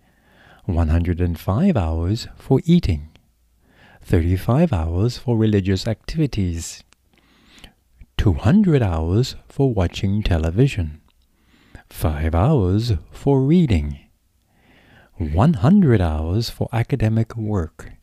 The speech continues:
two hundred and eighty hours for recreation and fun.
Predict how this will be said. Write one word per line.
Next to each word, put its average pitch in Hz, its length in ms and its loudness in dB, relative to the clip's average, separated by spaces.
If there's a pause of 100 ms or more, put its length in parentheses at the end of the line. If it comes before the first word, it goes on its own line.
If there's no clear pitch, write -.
(1200)
two 110 140 4
hundred 85 340 0
and 87 160 0
eighty 156 320 4
hours 87 400 -2
for 131 220 -2
recreation 95 920 -2
and 113 300 -4
fun. 78 500 -6